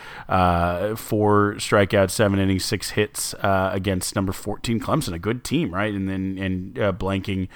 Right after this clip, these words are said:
uh, them, and then, uh, basically seeing her come back, uh, against, uh, Florida Gulf Coast for the second meeting when they run ruled them, uh, six innings, uh, twelve Ks in that one, which was, uh, fantastic. So I think she's gonna be really, really good for us. There's a lot of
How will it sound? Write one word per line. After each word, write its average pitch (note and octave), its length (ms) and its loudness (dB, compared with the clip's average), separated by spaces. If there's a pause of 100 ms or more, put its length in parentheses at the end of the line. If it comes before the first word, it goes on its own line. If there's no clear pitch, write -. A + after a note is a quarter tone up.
(320)
uh, G2 420 6
them, G2 400 4
and G2+ 260 2
then, F#2+ 460 2
uh, F2+ 220 2
basically F#2+ 380 0
seeing F#2+ 260 0
her F2 360 -2
come F#2 240 -2
back, F2 440 -4
uh, F2+ 320 0
against, F2+ 560 -4
uh, F2 180 -2
Florida F2 500 -2 (360)
Gulf A2 240 2
Coast G2+ 260 4
for G2+ 140 -2
the F2 80 -4
second G#2+ 440 2
meeting G2 240 2
when F#2 120 2
they F2+ 140 0
run F2+ 300 0
ruled F2 220 -4
them, E2+ 300 -2 (280)
uh, F2+ 280 0
six - 360 -2
innings, F2+ 560 0
uh, F2+ 400 -2
twelve G2 480 0
Ks E2+ 380 -10
in F#2 160 0
that F2 240 -2
one, F2+ 220 -2
which F2 240 -6
was, E2+ 260 -4 (340)
uh, E2+ 260 0
fantastic. F#2 680 -2
So G2 140 -2
I F#2+ 80 2
think G#2+ 200 0
she's C3+ 320 0
gonna F#3 140 0
be F3 120 -2
really, C3 320 -2
really B2+ 220 4
good A#2 220 4
for A#2 200 2
us. G#2+ 200 4
There's G2 200 2
a F#2+ 40 -2
lot G2+ 240 6
of G#2+ 160 6